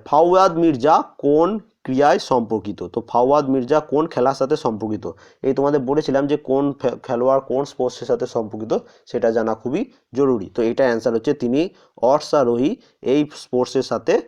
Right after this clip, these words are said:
যুক্ত, ঠিক আছে? তারপরে দেখো, বায়োজেট জ্বালানি দ্বারা পরিচালিত ভারতের সর্বপ্রথম পরীক্ষা, আহ,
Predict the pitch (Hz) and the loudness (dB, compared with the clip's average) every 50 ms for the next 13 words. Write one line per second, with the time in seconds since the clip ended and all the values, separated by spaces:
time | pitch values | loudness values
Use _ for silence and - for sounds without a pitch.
0 | _ _ _ _ - - 127 147 139 - - - 92 - _ _ _ _ _ _ | _ _ _ _ -14 -6 -6 -6 -6 -6 -8 -10 -10 -10 _ _ _ _ _ _
1 | _ - - 226 254 220 170 120 95 - _ _ _ _ _ _ _ - - 131 | _ -6 0 0 0 2 2 0 -2 -4 _ _ _ _ _ _ _ -2 2 2
2 | 160 165 165 180 180 160 170 160 - 185 185 156 127 135 123 131 147 156 160 147 | 2 4 4 2 2 2 2 2 2 0 0 2 4 4 4 6 6 4 4 4
3 | 160 170 175 160 139 127 143 135 135 135 139 143 151 147 151 135 123 139 156 127 | 2 2 2 0 0 2 2 4 4 4 4 2 2 2 2 2 4 2 2 0
4 | - _ _ _ _ _ - 120 131 143 139 135 151 143 147 143 147 160 160 151 | -4 _ _ _ _ _ -4 -2 0 0 0 0 2 0 0 0 0 0 0 0
5 | 123 123 127 139 143 139 - 156 156 151 151 - 131 127 123 120 135 135 131 139 | 2 2 0 0 0 0 0 0 0 0 0 0 0 0 2 2 0 0 0 0
6 | 135 135 - 151 151 156 151 - 127 127 135 131 _ - - 131 120 151 - _ | -2 0 0 0 0 0 -4 -4 -2 -2 -2 -4 _ -8 -4 -2 -2 -2 -4 _
7 | _ _ _ _ _ _ _ _ - 143 135 135 131 127 | _ _ _ _ _ _ _ _ -4 -2 0 2 2 0